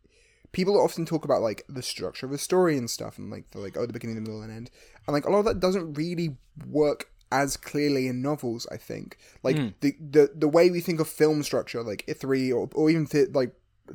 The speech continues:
Speaker 1: theatre is the same thing, like, a three-act structure, a five-act structure, any of that kind of stuff. Don't get, okay, like, it, you know,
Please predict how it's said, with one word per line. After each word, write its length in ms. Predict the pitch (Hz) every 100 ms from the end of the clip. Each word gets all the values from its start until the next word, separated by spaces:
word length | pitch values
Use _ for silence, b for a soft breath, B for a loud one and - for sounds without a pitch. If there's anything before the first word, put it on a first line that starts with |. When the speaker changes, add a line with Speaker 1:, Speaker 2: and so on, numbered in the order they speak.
| -
Speaker 1:
theatre 280 | 156 147 135
is 160 | 127
the 100 | 113
same 240 | - 120 123
thing, 240 | 139 123
like, 120 | 110
a 60 | 123
three-act 600 | - 135 - - - 123
structure, 260 | - 107
a 20 | 120
five-act 300 | 131 113 -
structure, 220 | 117 -
any 120 | 143
of 60 | 127
that 60 | 110
kind 140 | 120
of 40 |
stuff. 220 | - - - b b b b b b b b
Don't 160 | - 240
get, 180 | - 170
okay, 200 | 233 214
like, 240 | 196 185
it, 200 | 160 175 165 156
you 220 | 156 185
know, 200 | 160